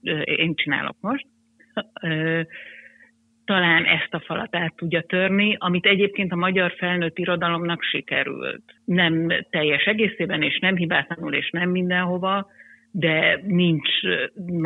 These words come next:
már nem mondhatjuk azt szabályként, hogy a magyar irodalom nem fog kijutni külföldre.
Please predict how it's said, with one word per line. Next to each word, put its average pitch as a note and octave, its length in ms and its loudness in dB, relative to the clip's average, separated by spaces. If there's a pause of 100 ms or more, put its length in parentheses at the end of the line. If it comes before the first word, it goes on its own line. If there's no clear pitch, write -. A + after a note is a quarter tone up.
már D#3+ 260 2
nem E3 160 4
mondhatjuk D3 600 -4
azt C#3 260 -4 (100)
szabályként, D3 640 -2
hogy D3 140 -4
a C#3 240 -2
magyar C#3+ 300 -4
irodalom C#3+ 420 -4
nem C#3 200 -2
fog C#3 160 -10
kijutni D3+ 420 -10
külföldre. D3 720 -4